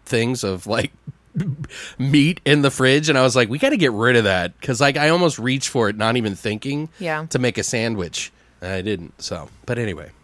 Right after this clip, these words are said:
Speaker 1: But, uh, what else have you done?
Speaker 2: <laughs> I started doing this, uh, I started working out at this, like, women's boxing gym.
Speaker 1: Nice.
Speaker 2: So I've been doing that, which is awesome. It's like a s-, this crazy, like, sixteen circuit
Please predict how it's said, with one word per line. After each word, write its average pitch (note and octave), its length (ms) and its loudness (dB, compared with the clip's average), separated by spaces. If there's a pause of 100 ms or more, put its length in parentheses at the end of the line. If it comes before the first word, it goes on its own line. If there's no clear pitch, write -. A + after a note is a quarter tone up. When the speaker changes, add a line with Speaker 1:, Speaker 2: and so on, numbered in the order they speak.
Speaker 1:
But, C3+ 140 2
uh, D#3 100 2
what E3 140 2
else F3+ 180 2
have E3+ 100 0
you D#3 120 -2
done? G3 340 2 (160)
Speaker 2:
<laughs> - 920 -18
I D4 140 2
started C4+ 380 0
doing C#4 320 -4
this, A3+ 200 -2
uh, F#3 420 0 (360)
I A3 60 -4
started A#3+ 240 -2
working G#3+ 300 -2
out F#3+ 120 -2
at F3+ 80 -10
this, F3 180 -10
like, F3 120 -8
women's E3+ 380 -8
boxing A3 640 -6 (220)
gym. A#3+ 320 -6 (160)
Speaker 1:
Nice. A2+ 480 0
Speaker 2:
So F3 540 0
I've D#3+ 160 -2
been F3+ 160 -4
doing F#3+ 260 -4
that, E3+ 300 -2
which F3 180 -8
is E3 100 -6
awesome. D#3 480 -4
It's - 120 -12
like E3 140 -8
a E3 40 -6
s-, - 380 -6
this E3+ 200 -4
crazy, F3+ 400 -2
like, D#3+ 160 -4
sixteen E3+ 460 -10
circuit D#3+ 480 -8